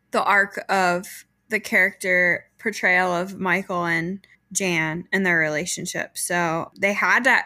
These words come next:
include it and couldn't really use, like, sketch. I mean, I guess you think about, like, another way that they could have portrayed this, and it would have been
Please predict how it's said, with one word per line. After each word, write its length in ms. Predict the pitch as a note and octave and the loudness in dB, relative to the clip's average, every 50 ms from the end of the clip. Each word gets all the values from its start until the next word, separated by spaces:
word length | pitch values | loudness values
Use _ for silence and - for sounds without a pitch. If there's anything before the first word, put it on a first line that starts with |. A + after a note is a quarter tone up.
| - - | 0 -2
include 460 | G#3 G3+ - - - G#3 F#3+ G3+ A3+ C#4+ | -2 -2 -2 -4 -2 0 0 2 4 4
it 240 | E4+ F4+ C#4+ - - _ _ _ _ _ _ - - | 4 4 4 2 -4 _ _ _ _ _ _ -2 0
and 180 | G3 G#3 G3+ | 2 2 2
couldn't 280 | - - A#3+ A3 - - | 0 0 0 2 2 2
really 320 | F3 F#3+ G3 F#3+ F#3 F#3 F3+ | 2 0 0 0 0 0 -2
use, 160 | F3+ F#3 - | -2 -2 -2
like, 340 | F3+ D3+ - - - - _ _ _ _ _ _ | -2 -4 -4 -6 -10 -20 _ _ _ _ _ _
sketch. 500 | - - - - - G3 F3 - - - - B3 | -8 -8 -6 -2 0 0 0 0 -2 -4 0 2
I 80 | C4 | 4
mean, 120 | D4 D#4+ D4+ | 4 6 6
I 100 | C#4+ C#4+ | 4 4
guess 260 | B3+ C4+ C#4 D4+ - - - _ _ _ _ _ - | 6 4 4 2 2 -6 -12 _ _ _ _ _ -4
you 160 | - B3+ C4 | 0 0 0
think 260 | C4 - C4 B3+ B3+ C#4+ | 2 2 2 2 2 2
about, 640 | B3+ A3 A3+ G#3+ G#3 G#3 G3 F3+ C#3+ - - - | 2 4 4 4 4 4 4 2 0 -2 -2 -2
like, 460 | F#3+ G3 F#3 F3 F#3+ - - - - _ _ - - | 2 2 2 2 0 -2 -12 -20 -20 _ _ -2 0
another 420 | A3 A3+ A3 G#3+ G#3 G#3+ A3 G3+ | 2 4 4 4 4 4 2 2
way 240 | F#3+ F#3 F3 F#3+ G#3 | 2 2 4 4 4
that 140 | G3+ - - | 2 0 0
they 80 | G3+ F#3+ | -4 -6
could 180 | - - G#3+ G3 | -4 -2 0 0
have 260 | G3 G3 G3 - _ | 0 0 -2 -6 _
portrayed 480 | - - G3+ G#3 - - F3 E3+ F#3 G3+ | -4 -4 -2 -2 0 0 0 0 0 -2
this, 300 | A3 A#3 A#3+ A#3 - - | 0 0 0 0 -2 0
and 260 | A#3+ G#3+ G3+ F#3+ F3 - | 0 0 0 0 -2 -4
it 80 | - F#3 | -4 -2
would 140 | G3+ G3 F#3+ | -2 0 -2
have 120 | G#3 G3 | 0 0
been 320 | F#3 E3 E3+ F3 F3+ F#3+ | 2 2 4 2 2 -2